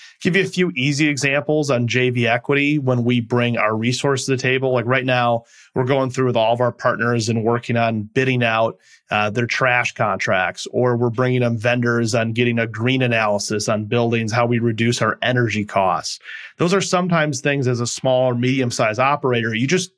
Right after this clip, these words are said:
don't think about or don't have the connections. And that's where Midlock comes in as their partner, true partner, to help them do that. So J V equity is a fancy term for we are the anchor investors in properties,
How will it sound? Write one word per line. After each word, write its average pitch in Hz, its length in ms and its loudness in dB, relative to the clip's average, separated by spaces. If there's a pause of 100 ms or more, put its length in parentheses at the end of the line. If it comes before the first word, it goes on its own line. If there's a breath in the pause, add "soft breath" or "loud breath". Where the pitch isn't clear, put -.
(280 soft breath)
don't 131 240 0
think 165 180 0
about 143 300 2
or 131 80 0
don't 139 220 0
have 127 180 0
the 117 80 -2
connections. 123 720 0
And 117 80 -2
that's 131 200 -2
where 123 120 0
Midlock 120 520 0
comes 120 320 -2
in 120 220 0
as 107 140 -4
their 107 220 -2
partner, 110 680 -2
true 175 260 0
partner, 123 480 -2 (320 loud breath)
to - 80 -4
help 123 160 2
them 104 140 0
do 113 180 0
that. 92 300 0
So 127 240 -2 (200 soft breath)
J 170 200 0
V 180 100 2
equity 180 280 0
is 156 100 -2
a 143 40 0
fancy 156 440 -2
term 147 340 0
for 131 300 0
we 135 180 2
are 127 100 2
the 117 220 -6
anchor 147 340 0
investors 135 520 0
in 107 100 -6
properties, 156 760 0